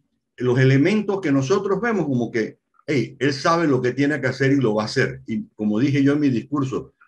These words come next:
necesitamos un presidente que lo haga desde el día uno. No podemos esperar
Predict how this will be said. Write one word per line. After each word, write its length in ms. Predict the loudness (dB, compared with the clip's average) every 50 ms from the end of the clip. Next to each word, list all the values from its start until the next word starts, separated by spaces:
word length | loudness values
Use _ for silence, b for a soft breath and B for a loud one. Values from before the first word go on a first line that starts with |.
| b b
necesitamos 580 | -6 -4 -4 -4 -4 -4 0 0 2 2 2 0
un 120 | -2 -2
presidente 580 | -2 -4 -4 -2 -2 0 0 0 -2 -4 -4 -4
que 80 | -2
lo 120 | -2 -2 -2
haga 160 | -2 -2 -2
desde 200 | -2 0 0 0
el 100 | 0 0
día 180 | 0 0 2 2
uno. 300 | 2 2 2 2 0 0
No 160 | -2 -2 -4
podemos 400 | -4 -4 -4 -2 -2 -2 -2 -4
esperar 480 | -4 -4 -4 -2 0 -2 -2 -4 -6